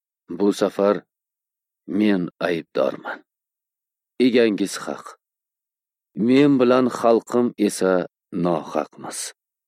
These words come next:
Bu dahshatli momaqaldiroq bilan do'lga ortiq bardosh berolmaymiz.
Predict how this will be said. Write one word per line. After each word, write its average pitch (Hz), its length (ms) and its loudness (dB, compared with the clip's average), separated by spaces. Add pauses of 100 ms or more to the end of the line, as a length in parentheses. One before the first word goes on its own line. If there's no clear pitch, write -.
(420)
Bu 110 340 2 (100)
dahshatli 110 720 2 (100)
momaqaldiroq 101 960 0
bilan 92 420 0
do'lga 92 540 0 (720)
ortiq 131 500 2
bardosh 92 600 0
berolmaymiz. 82 840 0